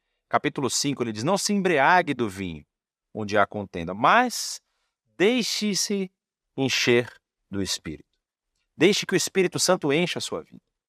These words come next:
Essa é a prática que nós devemos ter como igreja. A prática de que, nesse próximo ano,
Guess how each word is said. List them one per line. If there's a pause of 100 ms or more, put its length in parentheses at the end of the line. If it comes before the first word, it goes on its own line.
(560)
Essa
é
a
prática
que
nós
devemos
ter (460)
como
igreja. (920)
A
prática
de
que, (160)
nesse
próximo
ano,